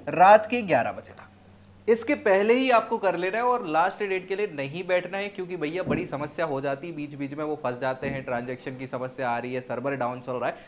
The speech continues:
तो पहले कर लेना अगर आप confirm हैं तो, ठीक है भाई। इसके बाद आपको seat allotment का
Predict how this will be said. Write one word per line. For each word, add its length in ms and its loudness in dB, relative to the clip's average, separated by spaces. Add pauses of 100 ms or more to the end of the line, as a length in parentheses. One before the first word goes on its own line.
(200)
तो 80 2
पहले 400 4
कर 160 0
लेना 280 2
अगर 260 2
आप 240 0
confirm 420 -6
हैं 220 -10 (140)
तो, 160 -4 (440)
ठीक 160 4
है 60 6
भाई। 160 2 (240)
इसके 240 0
बाद 220 8
आपको 300 4 (360)
seat 280 -4
allotment 460 0
का 100 4